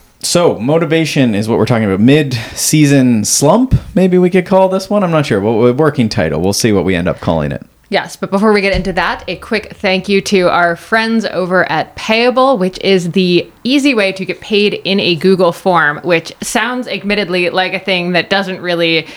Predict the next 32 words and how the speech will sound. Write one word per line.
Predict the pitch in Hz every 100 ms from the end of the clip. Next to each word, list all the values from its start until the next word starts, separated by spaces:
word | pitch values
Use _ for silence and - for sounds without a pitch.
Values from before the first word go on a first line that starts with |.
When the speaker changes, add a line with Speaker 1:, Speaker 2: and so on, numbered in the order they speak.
| -
Speaker 2:
seem | 214 185
very | 175
consummate | - 202 196 190 165
athlete-y, | 185 220 190 165 151 151 160
but | 247 165 -
it's | 156
actually | 190 190 202
one | 185
of | 170
our | 165
favorite | 175 170 165
things | 170 165
to | 180
use | 165 165 165
for | 160
stuff | - 160
like | 156
our | 143 147
jersey | 175 196 175 185
orders. | 175 175 175 175 170 -
Um, | 143 - - - -
we | 180
know | 180
a | 165
lot | 156
of | 147
teachers | - 208 - 196 180
who | 185
are | 160
using | 160 165 170
it | 151 -
for, | - 156 151 147